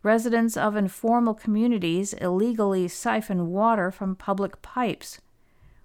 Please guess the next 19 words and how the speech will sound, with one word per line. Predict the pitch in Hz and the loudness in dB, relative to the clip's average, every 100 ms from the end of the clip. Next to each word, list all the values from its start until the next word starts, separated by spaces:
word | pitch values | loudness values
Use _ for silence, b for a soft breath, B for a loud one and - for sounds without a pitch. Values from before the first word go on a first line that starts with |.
| - | -14
Water | 170 185 240 247 160 | -2 2 4 2 0
mafias | 147 147 - - 139 - | -2 -4 -8 -14 -14 -6
deal | 156 160 175 | -2 0 0
in | 156 | -2
black | 147 160 165 - | -2 -2 -2 -2
market | 170 170 165 | -2 -2 -8
supplies | - - 196 196 208 247 - b b b b b - | -12 -8 -2 0 2 0 -4 b b b b b -20
and | - | -18
stake | - - 175 190 | -14 -4 -2 0
out | 185 - | -2 0
neighborhood | 185 190 185 185 170 | 0 0 -2 -4 -6
territories. | - 226 208 185 151 131 156 - - _ _ b b b b b b | -8 -2 -2 -2 -6 -6 -12 -18 -20 _ _ b b b b b b
In | 160 | -4
some | 156 254 294 | -2 0 0
cities, | - 170 151 202 247 - - - | 0 -2 -2 -4 -6 -16 -20 -4
individually | 180 185 208 196 196 190 | -2 2 2 2 2 0
packaged | 180 202 196 196 180 165 - | -2 -2 -4 -2 -4 -4 -8
water | 160 180 254 226 | -2 0 0 -2
supplies | 180 - 143 147 190 214 - | -8 -8 -4 -2 -4 -6 -14